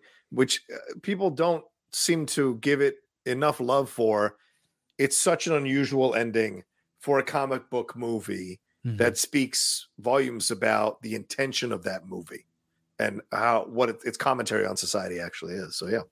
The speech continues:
Speaker 1: agreed. Um, all right. So what's your six, Mister Nost?
Speaker 2: Uh, my six, you know, it's weird. So you're doing these lists and then, uh, they're set in stone because we sent them to Adam
Speaker 1: Yeah.
Speaker 2: days ago.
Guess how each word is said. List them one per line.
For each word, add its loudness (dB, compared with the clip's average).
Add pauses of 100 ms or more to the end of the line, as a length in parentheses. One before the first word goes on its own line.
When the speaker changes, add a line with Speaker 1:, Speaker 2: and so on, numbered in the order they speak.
(120)
Speaker 1:
agreed. 0 (640)
Um, -2 (120)
all 2
right. -2
So 2
what's 2
your 2
six, 0
Mister -4
Nost? -6 (260)
Speaker 2:
Uh, 4
my 4
six, -2 (160)
you 4
know, 4
it's 0
weird. 2
So 0
you're 2
doing 2
these 0
lists 0
and -4
then, -2
uh, -2 (920)
they're 2
set 0
in -2
stone 2
because 0
we 4
sent 2
them -2
to 0
Adam 2
Speaker 1:
Yeah. 2
Speaker 2:
days 2
ago. 0